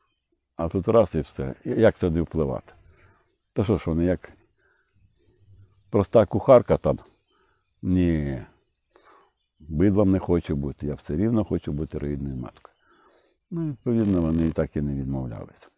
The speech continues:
Тому що усвідомить себе, ну, фактично півроботом, яким керують,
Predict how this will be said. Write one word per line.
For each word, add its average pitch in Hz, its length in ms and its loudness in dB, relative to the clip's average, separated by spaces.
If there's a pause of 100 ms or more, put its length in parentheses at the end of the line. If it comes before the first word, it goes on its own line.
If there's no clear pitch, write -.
(500)
Тому 98 220 -2
що 101 120 0
усвідомить 90 840 2
себе, 85 480 0 (960)
ну, 113 140 -12
фактично 92 580 -4 (920)
півроботом, 101 720 4
яким 87 340 0
керують, 101 560 2